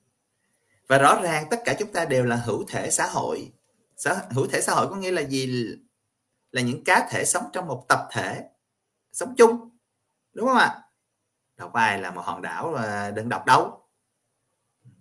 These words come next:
Có những sự tương tác này nọ, đúng không? Trong các mối tương quan. Thì vì sự thịnh vượng chung, à, thì chúng ta cần góp ý,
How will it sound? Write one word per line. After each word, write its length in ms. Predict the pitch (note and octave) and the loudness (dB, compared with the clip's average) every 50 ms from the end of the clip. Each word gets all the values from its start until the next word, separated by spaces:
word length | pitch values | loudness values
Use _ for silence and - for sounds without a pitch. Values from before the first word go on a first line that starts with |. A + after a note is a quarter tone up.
| _ _ _ _ _ | _ _ _ _ _
Có 100 | - F3 | -12 -10
những 180 | G3 F3 F3 F#3 | -10 -10 -8 -4
sự 240 | - G#3+ F3 - - | -2 -2 -2 -2 -2
tương 240 | - F#3+ F#3 F#3+ F#3+ | -2 -2 -2 -2 -6
tác 240 | G3+ G3+ B3+ C#4 - | -8 -8 -8 -8 -10
này 160 | F#3+ D#3+ D3+ | -12 -10 -10
nọ, 260 | D3 - - A#3+ - - - | -10 -10 -10 -12 -14 -18 -20
đúng 140 | E3+ F3 F#3+ F#3 | -18 -14 -12 -10
không? 120 | E3 C#3+ C#3 - _ _ | -10 -10 -12 -16 _ _
Trong 120 | - F3+ F3 - | -14 -14 -14 -12
các 180 | - A#3+ - G3+ | -14 -12 -8 -6
mối 120 | G#3 A#3 A3+ | -6 -4 -2
tương 200 | G#3 F#3 F#3+ F#3 | -4 -4 -4 -6
quan. 280 | F#3 F#3 F3+ F3+ F#3+ G3 - _ _ _ _ _ _ _ _ _ _ _ _ _ _ _ _ _ _ _ _ _ _ _ _ _ _ _ _ _ _ _ _ _ _ _ _ _ _ _ _ _ _ _ _ _ _ _ _ _ _ _ _ _ _ _ _ _ _ _ _ _ _ _ _ _ _ _ _ _ _ | -8 -10 -10 -12 -16 -20 -20 _ _ _ _ _ _ _ _ _ _ _ _ _ _ _ _ _ _ _ _ _ _ _ _ _ _ _ _ _ _ _ _ _ _ _ _ _ _ _ _ _ _ _ _ _ _ _ _ _ _ _ _ _ _ _ _ _ _ _ _ _ _ _ _ _ _ _ _ _ _
Thì 180 | - C#3 C#3 C#3+ | -4 -2 -2 0
vì 260 | C3+ C#3 C#3 C3+ C3 | 0 0 0 0 0
sự 320 | C3 - - A#2+ A2 A#2 B2+ | 0 0 0 0 0 -2 -4
thịnh 120 | - A#2+ A#2+ | -4 -4 -2
vượng 260 | B2+ G#2+ G#2 B2+ C3+ | -2 -4 -4 -2 -2
chung, 260 | - F3 F3 F3+ E3+ D3+ - _ _ _ _ _ _ _ _ _ _ _ _ _ _ _ _ _ _ _ _ _ _ _ _ - | -2 -4 -4 -6 -10 -18 -20 _ _ _ _ _ _ _ _ _ _ _ _ _ _ _ _ _ _ _ _ _ _ _ _ -18
à, 300 | - G2 F#2+ - - - | -16 -12 -12 -10 -10 -10
thì 100 | - A#2 A2+ | -10 -8 -6
chúng 180 | D3 D3 - - | -6 -8 -6 -6
ta 320 | E3+ D#3 D3 D3 C#3+ C#3+ C#3 B2+ - _ _ _ _ _ _ _ _ _ _ _ - - _ _ | -6 -4 -4 -6 -8 -10 -14 -18 -20 _ _ _ _ _ _ _ _ _ _ _ -20 -20 _ _
cần 220 | - A2+ G#2 G2 F#2+ | -6 -6 -6 -4 -4
góp 240 | - D3 - - | -6 -6 -4 -4
ý, 280 | - C#3+ D3+ F#3+ C4+ | -4 -4 -4 -4 -8